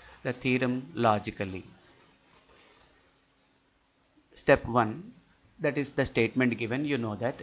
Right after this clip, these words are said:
if a line is drawn parallel to one side of a triangle to intersect the other two sides in distinct points, it divides them in the same ratio.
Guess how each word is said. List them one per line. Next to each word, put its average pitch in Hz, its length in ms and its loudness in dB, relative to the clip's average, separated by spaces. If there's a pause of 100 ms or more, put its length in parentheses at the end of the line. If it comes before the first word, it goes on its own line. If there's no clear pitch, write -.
(100)
if 135 160 -6
a 123 60 0
line 131 380 0
is 123 140 -4
drawn 120 320 -2
parallel 123 480 0
to 135 80 -4
one 107 260 -6
side 135 240 0
of 127 140 -2
a 123 60 -2
triangle 113 460 -4
to 117 140 -8
intersect 123 480 -8
the 113 100 -2
other 104 300 -8
two 113 120 -8
sides 107 440 -6 (200)
in 117 220 -6
distinct 113 460 -8
points, 104 480 -6 (400)
it 120 140 -6
divides 143 380 0
them 135 240 -2
in 123 100 -2
the 135 100 -4
same 110 340 -2
ratio. 85 340 -12